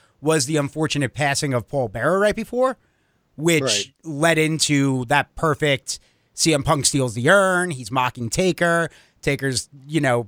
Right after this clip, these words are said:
Speaker 1: obviously dead man now and is like, "I'm gonna fucking bury him." And they put on a twenty-two minute match that was really back and forth. I remember the crowd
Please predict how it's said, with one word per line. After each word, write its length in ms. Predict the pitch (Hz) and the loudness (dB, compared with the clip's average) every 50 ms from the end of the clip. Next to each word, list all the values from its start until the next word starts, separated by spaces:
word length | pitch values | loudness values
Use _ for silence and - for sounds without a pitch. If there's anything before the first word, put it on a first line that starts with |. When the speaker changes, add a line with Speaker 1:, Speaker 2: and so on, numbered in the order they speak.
| 104 - | -10 -8
Speaker 1:
obviously 800 | - 127 127 127 123 127 123 120 - - 135 127 120 120 117 107 107 110 117 | -2 0 0 0 0 -2 -2 -2 -2 -2 -2 -4 -6 -6 -8 -10 -12 -10 -2
dead 240 | 107 156 151 151 135 | 0 2 2 2 2
man 280 | 147 147 147 143 139 139 | 2 2 2 2 2 0
now 360 | 143 139 143 139 139 139 131 - _ _ _ _ _ | 0 2 2 2 0 -2 -4 -6 _ _ _ _ _
and 160 | - 123 127 123 | -10 -8 -8 -6
is 140 | 123 117 | -6 -2
like, 160 | 127 131 123 110 | -2 -2 0 0
"I'm 120 | 123 131 | 0 -2
gonna 120 | 127 113 | -2 -4
fucking 280 | 104 - 120 98 92 98 | -6 -8 -8 -8 -8 -2
bury 300 | 107 139 151 151 151 143 | 0 2 2 4 4 2
him." 260 | 139 139 143 139 143 - - | 2 2 2 0 -2 -4 -2
And 240 | - 139 139 143 151 | -2 0 0 0 0
they 100 | 156 160 | -2 -2
put 140 | 156 - 202 | 0 0 2
on 140 | 214 220 226 | 2 2 0
a 60 | 214 | -2
twenty-two 360 | - 214 214 208 180 - 214 | -4 -4 -6 -6 -6 -6 -6
minute 240 | 208 208 202 202 156 | -4 -4 -4 -4 -2
match 360 | 151 165 196 214 190 - - | -2 -2 -2 -2 -2 -2 0
that 320 | 165 151 143 143 - _ - | 0 2 2 0 -2 _ -8
was 220 | 139 139 143 117 127 | -6 -4 -4 -2 -2
really 180 | 131 151 175 180 | 0 0 0 2
back 240 | 175 175 170 151 | 2 0 0 0
and 120 | 165 165 - | -4 -6 -6
forth. 360 | - 135 131 135 147 139 - _ _ _ _ _ _ _ _ _ _ _ | -6 -4 -2 -2 -4 -4 -6 _ _ _ _ _ _ _ _ _ _ _
I 200 | - 139 147 143 | 0 2 4 4
remember 800 | 151 151 135 127 127 143 147 147 143 139 143 151 170 165 170 165 | 4 2 -2 -4 -4 -2 0 0 2 2 2 2 2 2 0 0
the 100 | 147 147 135 | 0 -2 -4
crowd 640 | - - 160 175 208 214 190 175 151 143 131 - | -2 0 2 4 4 4 4 2 -2 -6 -14 -20